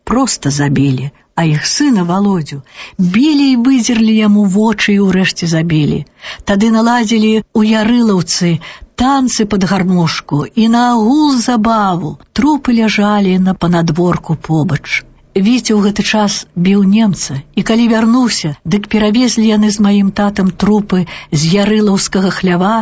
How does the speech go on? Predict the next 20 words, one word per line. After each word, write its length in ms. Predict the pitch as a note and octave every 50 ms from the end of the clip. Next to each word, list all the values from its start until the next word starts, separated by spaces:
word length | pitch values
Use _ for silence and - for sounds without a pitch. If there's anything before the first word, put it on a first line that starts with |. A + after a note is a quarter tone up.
| G#3 - - - - -
пад 180 | - A3+ A3 G#3
Бераставіцкую 1080 | G3+ F3+ F#3+ G#3+ A3+ A3+ G#3+ - - - G#3 G#3 G#3 B3+ C#4 C4+ - - - B3+ B3 A#3
царкву 600 | - - A3+ G#3+ G#3+ G#3+ - - G3 G#3+ A3+ A3
і 60 | G#3 G#3 - - -
там 260 | G3 A3 C4 C4+ C4+ - - -
пахавалі. 640 | G#3+ G3+ - E3 D#3 D#3 C#3 C#3+ D3 C3 C3 C#3 C#3 C#3+ - - _ _ _ _ _ _ - - - - - -
Пасля 300 | G3+ G3+ - B3+ C4+ B3+
забралі 400 | A#3 A3+ G3 F#3+ F#3+ F#3+ F#3 F3+
тату, 380 | F3 - A3+ A3+ A3+ - A3 G3+ -
казалі, 480 | G3 F#3+ F3 G#3+ A#3 A#3+ A3+ A3+ A3 G#3 - - _ _
біў 440 | - E3+ D#3+ D#3+ G#3+ C#4 D#4 D#4 D4
яго, 380 | B3+ B3 A#3+ A#3 G3+ G#3 A3 G3+ F#3+ D#3+ - _
канваіруючы, 1080 | - G#3 G3+ G3+ F#3+ G3+ G3+ G3+ A3 A#3 A3+ G#3+ G#3 G3 G3 G3+ - - G3 F#3 F#3+ F#3 - - _ _ _
нейкі 520 | - F3 F3+ F#3+ G3+ G#3 G3+ G3+ - F#3 E3 -
Сундукевіч, 960 | - D#3 E3 D#3+ E3 D3+ D#3 - - E3+ E3+ D#3+ D#3+ D#3 D#3 - - - - - _ _ _
а 100 | - F3+ F#3+
ён 240 | G#3 G#3 G3+ F3+ D#3+
ішоў 400 | C3 - - - C4 C#4+ D4+ C#4+ D4 C#4 - _ _ _ _
і 120 | - F3+ F#3
маўчаў. 680 | F3 E3 D#3+ D3+ D3 - - - C3+ B2+ D3 D3+ -